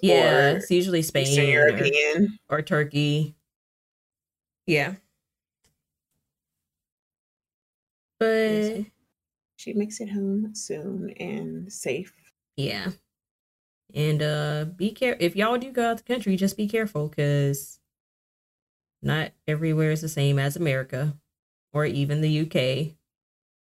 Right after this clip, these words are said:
Speaker 1: or some other Western country. I would say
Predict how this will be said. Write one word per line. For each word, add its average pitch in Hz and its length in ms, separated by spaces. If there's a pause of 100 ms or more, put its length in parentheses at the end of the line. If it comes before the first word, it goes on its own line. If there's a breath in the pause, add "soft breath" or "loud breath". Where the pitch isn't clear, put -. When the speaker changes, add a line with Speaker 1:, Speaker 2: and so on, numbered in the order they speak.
(280)
Speaker 1:
or 143 200
some 151 200
other 139 260
Western 139 920 (880)
country. 143 420
I 156 60
would 220 100
say 240 460